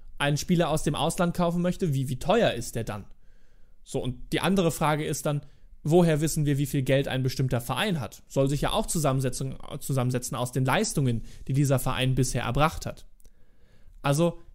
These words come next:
ganz, ganz viele Faktoren, die da mit reinspielen. Deswegen müssen wir damit auch jetzt anfangen, wenn, wenn das zur Winterpause stehen soll. Ähm, sodass wir da dann im Prinzip eine erste Transferphase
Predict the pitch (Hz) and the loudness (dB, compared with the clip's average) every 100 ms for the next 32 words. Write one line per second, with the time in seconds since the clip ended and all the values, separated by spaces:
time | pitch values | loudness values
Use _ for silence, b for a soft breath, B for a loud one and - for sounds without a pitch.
0 | - 156 202 269 - 190 196 - - - | -2 2 2 2 -2 -2 -2 -6 -10 -8
1 | - 247 262 220 185 - 180 156 151 143 | -2 0 0 -2 -2 0 2 2 0 0
2 | 139 147 127 139 - 175 208 247 - 139 | -2 -2 -2 -2 -2 -2 -2 -4 -4 -2
3 | 147 139 - 170 165 214 214 175 147 151 | -2 -2 -4 2 4 6 4 4 6 4
4 | 147 156 151 - - 151 202 214 151 143 | 2 2 2 0 0 -2 0 0 2 2
5 | 139 139 135 - 139 160 151 - 208 170 | 0 0 -2 0 0 0 -2 -4 -8 -4
6 | 143 135 127 131 131 147 156 175 254 b | -2 -2 -2 -2 0 0 0 -2 -6 b
7 | b b b b b b - 151 151 151 | b b b b b b -6 -2 0 0
8 | 147 156 - - - - - - - - | -2 -6 -12 -20 -20 -20 -20 -20 -20 -14
9 | - 151 160 - 180 165 165 190 185 170 | -2 0 0 2 2 4 2 2 0 -2
10 | 165 165 185 175 151 160 - 170 160 156 | -2 -2 -2 -4 -4 -4 -4 -6 -4 -6
11 | - 151 - 160 147 151 | -2 -2 0 0 0 0